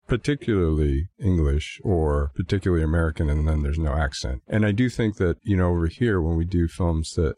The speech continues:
have Americans in them, English people don't get away with, you know, they gotta do the accent or they're out. There's no flexibility. So even if we had your most mighty actor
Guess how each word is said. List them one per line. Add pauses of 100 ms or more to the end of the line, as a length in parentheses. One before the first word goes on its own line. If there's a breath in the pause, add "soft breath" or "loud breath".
have
Americans
in
them,
English
people
don't
get
away
with, (140)
you
know,
they
gotta
do
the
accent
or
they're
out. (100)
There's
no
flexibility.
So
even
if
we
had
your
most
mighty
actor